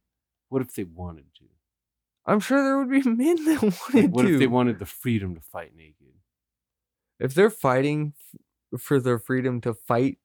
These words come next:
Speaker 2: naked, whatever, dude, I don't care anymore.
Speaker 1: <laughs>
Speaker 2: T-, take the organization and just do whatever you fucking want with this weird
Speaker 1: What,
Speaker 2: shit.
Speaker 1: what if they start fighting naked, but then start, like, shaming people that watch them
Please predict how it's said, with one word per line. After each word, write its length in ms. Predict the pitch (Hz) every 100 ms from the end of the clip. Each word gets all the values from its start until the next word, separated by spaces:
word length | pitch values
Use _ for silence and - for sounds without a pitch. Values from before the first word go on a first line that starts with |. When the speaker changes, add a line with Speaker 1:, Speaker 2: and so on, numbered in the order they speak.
| _
Speaker 2:
naked, 580 | 127 120 135 160 170 170 - _ _ _ _ _ _ _
whatever, 400 | - 110 95 101
dude, 200 | 107 107
I 40 | 98
don't 200 | 92 104
care 160 | 82 80
anymore. 380 | - - 117 - _
Speaker 1:
<laughs> 160 | _ -
Speaker 2:
T-, 720 | 110 - - 311 - 185 170
take 240 | 180 175
the 80 | 165
organization 800 | 156 143 139 123 127 127 - 123
and 180 | 117 113
just 180 | 117 120
do 120 | 123
whatever 300 | 120 117 113
you 160 | 113
fucking 400 | - - 127 113
want 180 | 117 104
with 140 | 82 107
this 160 | 110
weird 280 | 113 110 113
Speaker 1:
What, 160 | 139 147
Speaker 2:
shit. 80 | 143
Speaker 1:
what 100 | 165
if 140 | 139
they 100 | 139
start 420 | 113 127 123 95
fighting 380 | - 117 120 110
naked, 380 | 104 110 123 107
but 140 | 101 101
then 180 | 107
start, 400 | 104 - 110 65 _ _ _ _ _
like, 260 | 95 101 87 _ _
shaming 800 | - - 117 107 101 92 90 90 _ _ _ _ _
people 280 | 117 101 98
that 200 | 90 76
watch 400 | 87 95 - -
them 180 | 82 73